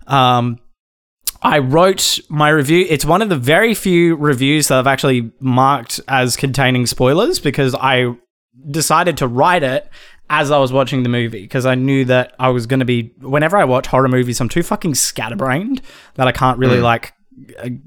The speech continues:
Speaker 1: get my thoughts together. So I was like,
Speaker 2: Mm.
Speaker 1: "Let's, let's try writing it, like, as, as we watch it."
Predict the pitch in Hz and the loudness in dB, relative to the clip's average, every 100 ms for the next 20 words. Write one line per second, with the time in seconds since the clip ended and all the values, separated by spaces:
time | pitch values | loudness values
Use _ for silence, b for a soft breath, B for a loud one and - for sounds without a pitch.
0 | 139 120 135 131 131 123 117 113 - _ | -6 0 0 0 0 2 2 0 -6 _
1 | 120 123 - - 165 202 370 B B B | -4 -4 -4 -2 0 0 0 B B B
2 | B - 151 143 135 123 104 160 175 - | B -2 2 2 2 0 0 0 0 0
3 | 202 - 196 147 143 143 139 123 120 135 | 0 2 0 2 2 2 0 -2 0 0
4 | 120 127 117 - - 147 123 120 113 107 | 0 0 -2 -6 -4 -4 -2 -4 -4 -10
5 | - - | -12 -8